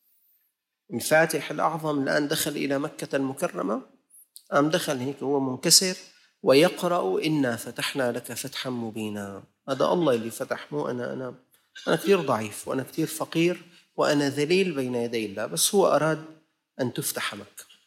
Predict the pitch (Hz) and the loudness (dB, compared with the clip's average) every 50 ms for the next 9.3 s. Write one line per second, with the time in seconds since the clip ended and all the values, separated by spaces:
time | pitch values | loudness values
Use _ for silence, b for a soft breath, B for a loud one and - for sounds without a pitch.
0 | _ _ _ _ _ _ _ _ _ _ _ _ _ _ _ _ _ _ _ _ | _ _ _ _ _ _ _ _ _ _ _ _ _ _ _ _ _ _ _ _
1 | _ _ _ _ _ _ _ - - B B B B B - - 135 147 139 139 | _ _ _ _ _ _ _ -20 -20 B B B B B 2 4 6 6 6 4
2 | 139 - - - 139 127 120 - - - - 120 113 110 104 - - 147 143 139 | 2 -2 -4 -4 -4 -2 2 4 4 4 4 2 0 -2 -4 -8 -6 -4 -2 -2
3 | 135 135 131 - - _ _ _ _ _ _ _ _ _ _ _ _ _ _ _ | -2 -4 -6 -12 -20 _ _ _ _ _ _ _ _ _ _ _ _ _ _ _
4 | _ _ _ _ - - - - - 143 143 156 170 165 147 - - 143 - - | _ _ _ _ -20 -20 -20 -14 -4 2 6 6 8 8 8 6 4 4 0 -2
5 | - 151 156 156 156 - - - - _ _ _ _ _ _ _ _ _ _ _ | -2 -2 -2 -4 -6 -10 -14 -20 -20 _ _ _ _ _ _ _ _ _ _ _
6 | - - 143 131 127 127 127 135 - - 175 170 - - 160 156 147 135 123 - | -2 0 0 2 2 2 2 2 0 0 -2 0 0 0 0 0 0 0 0 0
7 | - 135 120 120 120 123 123 135 147 147 143 135 123 - 120 113 110 110 110 110 | -4 -4 -4 -4 -4 -4 0 2 4 4 4 2 0 -2 -8 -8 -8 -8 -8 -10
8 | 107 113 117 131 147 143 - - 127 113 117 135 147 143 147 147 147 151 147 147 | -10 -6 -2 -2 -2 -2 -2 -2 -4 -2 0 0 -2 0 0 0 0 0 0 0
9 | 160 160 165 165 170 | 0 0 2 0 -2